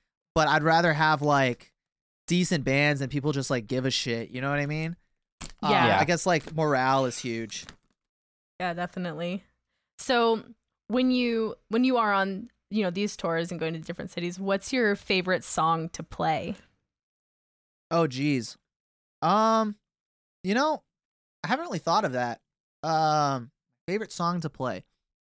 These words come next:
Speaker 1: Hold on. Yeah, it's really not, I really don't have one, to be honest.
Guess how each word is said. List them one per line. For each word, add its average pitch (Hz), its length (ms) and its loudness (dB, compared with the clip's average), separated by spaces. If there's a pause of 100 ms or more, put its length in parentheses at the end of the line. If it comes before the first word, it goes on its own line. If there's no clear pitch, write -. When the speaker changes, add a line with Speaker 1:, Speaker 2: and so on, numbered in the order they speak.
(880)
Speaker 1:
Hold 147 220 0
on. 107 240 -4 (640)
Yeah, 165 160 4
it's 151 180 0
really 220 260 4
not, 190 400 4 (280)
I 190 80 4
really 240 200 4
don't 170 260 2
have 131 260 0
one, 110 300 -8 (240)
to 135 80 -8
be 131 120 0
honest. 120 540 -6